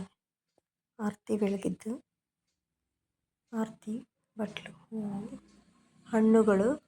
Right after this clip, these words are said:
ಚೆನ್ನಾಗಿ ಡೆಕೋರೇಟ್ ಮಾಡಿದ್ದಾರೆ. ಇದು ಎಡೆಗೆ ಕರ್ಜಿಕಾಯಿ, ಚಕ್ಲಿ,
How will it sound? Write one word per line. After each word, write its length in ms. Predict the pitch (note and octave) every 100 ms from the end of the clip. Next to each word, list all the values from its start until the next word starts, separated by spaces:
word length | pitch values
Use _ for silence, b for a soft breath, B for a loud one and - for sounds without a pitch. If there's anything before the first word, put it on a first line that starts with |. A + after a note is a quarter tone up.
| _ _ _ _ _ _ _ _ _ _ _
ಚೆನ್ನಾಗಿ 600 | A3+ G#3+ G#3+ G#3+ G#3 A3+ B3+ _ _ _ _ A#3
ಡೆಕೋರೇಟ್ 580 | G#3+ G#3 A#3+ A#3 A3 -
ಮಾಡಿದ್ದಾರೆ. 460 | A3 G#3 G#3+ F#3+ G3+ C4 _ _ _ _ _ _ _ _ _ -
ಇದು 200 | A#3 G3 G#3
ಎಡೆಗೆ 480 | G#3 G#3 G#3 G3 A3 E4 _ _ _ _ _ _ _ -
ಕರ್ಜಿಕಾಯಿ, 600 | F#3+ F3 G#3+ G#3 G#3 G3 A#3
ಚಕ್ಲಿ, 440 | - G3 - G#3